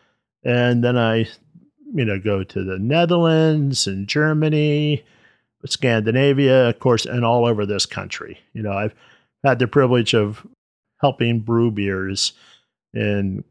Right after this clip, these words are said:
California, Delaware, Maine,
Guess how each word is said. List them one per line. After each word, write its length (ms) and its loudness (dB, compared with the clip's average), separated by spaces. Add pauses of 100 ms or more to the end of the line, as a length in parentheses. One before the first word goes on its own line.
California, 1300 0 (760)
Delaware, 1040 2 (320)
Maine, 680 2